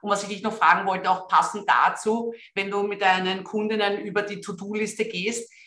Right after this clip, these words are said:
welche Probefrage könnte ich hier fragen? Auch hier, was ist das Wichtigste?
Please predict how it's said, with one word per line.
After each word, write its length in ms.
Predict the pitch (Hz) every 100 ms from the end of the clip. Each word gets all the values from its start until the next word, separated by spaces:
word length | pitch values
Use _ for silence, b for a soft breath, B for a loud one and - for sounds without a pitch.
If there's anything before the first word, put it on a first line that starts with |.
| b
welche 320 | 175 190 240 233
Probefrage 1000 | 226 156 170 185 208 - 165 160 180 180
könnte 260 | 202 190
ich 100 | 180
hier 160 | 180 196
fragen? 340 | 196 185 190
Auch 140 | 208 208
hier, 240 | - 226
was 120 | 220
ist 140 | 208 -
das 300 | 202 175 156
Wichtigste? 600 | 185 170 - 214 - 208